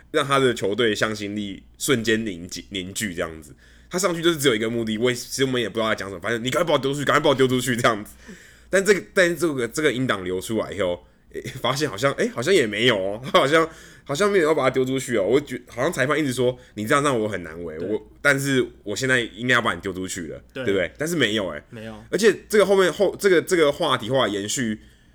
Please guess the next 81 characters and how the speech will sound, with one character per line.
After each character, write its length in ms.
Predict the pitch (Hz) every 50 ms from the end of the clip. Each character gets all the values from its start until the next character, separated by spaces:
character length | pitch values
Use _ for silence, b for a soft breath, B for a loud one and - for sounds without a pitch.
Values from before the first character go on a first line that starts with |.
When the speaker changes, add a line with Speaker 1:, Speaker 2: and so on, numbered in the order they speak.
| b b b b -
Speaker 1:
大 220 | - 131 135 147
家 100 | 143 117 113
如 120 | 131 135
果 100 | 131 123
想 160 | 113 104 90
说 80 | 95 104
：“啊， 80 | - 98 92 - -
很 120 | - 107 110
好 180 | 117 90 76
笑。” 160 | - - 107 90
可 80 | 92
是 80 | 117 156
你 120 | 175 135
会 80 | 139 156
想 180 | 147 127 90 85
说， 240 | 98 107 101 - -
为 100 | - 180
什 120 | 151 131 95
么 80 | 95 -
二 160 | - 147 135 113
零 320 | 107 101 101 101 98 - - - _ _ _ _ _ -
一 180 | 143 147 156
六 240 | 156 180 170 135 104
年 160 | 87 - 107
的 80 | 90 90
事， 220 | 90 - - 92
Speaker 2:
对。 100 | - 120
Speaker 1:
而 0 |
且 80 | 139 135
是 100 | 131 160
五 220 | 151 110 95 92 107
月 140 | 120 123
的 100 | 110 98
事， 200 | 87 - - -
Speaker 2:
是。 160 | 90 - 110 110 b b b b b b b b b b b b b _ _ -
Speaker 1:
怎 100 | - 117
么 100 | 113 117
现 140 | - 190
在 80 | 175 156
才 180 | 147 131 107 98
流 200 | 95 90 82 87
出 220 | - - 95 87
来？ 200 | - - - - - - - - _
Speaker 2:
对。 360 | - 139 151 156 135 120 120 120 - -
Speaker 1:
这， 180 | - 220 175 - -
这 120 | - 180 185
大 160 | 185 190 190
家 100 | 190 185
其 140 | 180 170 147
实 100 | 139 139
没 140 | 139 135 135
有 120 | 120 107
lag， 40 | 117
Speaker 2:
很 100 | 123 110
离 120 | 92 82
奇。 80 | 76 69 64 71 -
Speaker 1:
就 80 | - 139
是 240 | 143 156 151 143 135 b b b b b b b b b b b
这 160 | - 190 190
其 160 | 156 147 131
实 160 | 127 123 123 123
是 420 | 123 139 135 127 120 117 110 101 - _ _ _ - - _ _ _ _
最 160 | - 165 151
近 160 | 135 135 131
真 80 | 120 123
的 80 | 120 110
才 140 | 104 95
流 180 | 82 85 82 82
出 200 | 82 - 95 92
来， 120 | 82 73 76
而 100 | 85 127
且 100 | 147 165
也 80 | 143 107
不 160 | 90 - 113
知 120 | 117 110
道 80 | 127 113
为 180 | 117 117 104 95
什 100 | - 73
么。 80 | 67
现 160 | - - 147
在 140 | 143 135 b